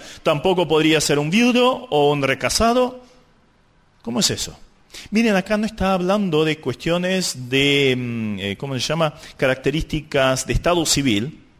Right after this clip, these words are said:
sino de carácter. Todas las condiciones que vimos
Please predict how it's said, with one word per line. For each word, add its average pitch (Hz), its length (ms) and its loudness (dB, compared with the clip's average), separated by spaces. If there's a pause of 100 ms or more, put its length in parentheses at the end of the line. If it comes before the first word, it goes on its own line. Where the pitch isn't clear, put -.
(400)
sino 147 420 -6
de 131 280 -2
carácter. - 580 -4 (380)
Todas 240 320 2
las 196 160 0
condiciones 185 480 0
que 170 80 -4
vimos 135 420 -2